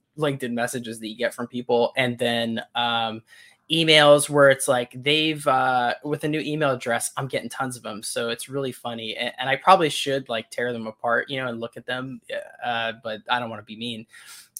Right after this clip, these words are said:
And, uh, yeah, they'll send, like, two or three messages and they just seem so tone deaf. And by the third, they're like, "Okay, so, uh,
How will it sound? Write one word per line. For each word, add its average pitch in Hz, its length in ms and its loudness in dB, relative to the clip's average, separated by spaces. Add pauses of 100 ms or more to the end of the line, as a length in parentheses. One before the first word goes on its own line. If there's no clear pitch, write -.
(120)
And, 160 300 8
uh, 156 280 8
yeah, 233 180 6
they'll 208 140 0
send, 247 260 2
like, 214 180 0
two - 160 -8
or 254 60 -4
three 220 220 -4
messages 151 760 -2
and 160 160 -4
they 160 80 -2
just 165 240 -8
seem 147 180 -8
so 214 280 -2
tone 160 300 -6
deaf. 113 320 -4
And 151 100 -6
by 165 140 6
the 156 120 0
third, 202 300 0
they're 143 120 0
like, 135 220 0 (300)
"Okay, 226 300 2
so, 185 500 4
uh, 170 240 6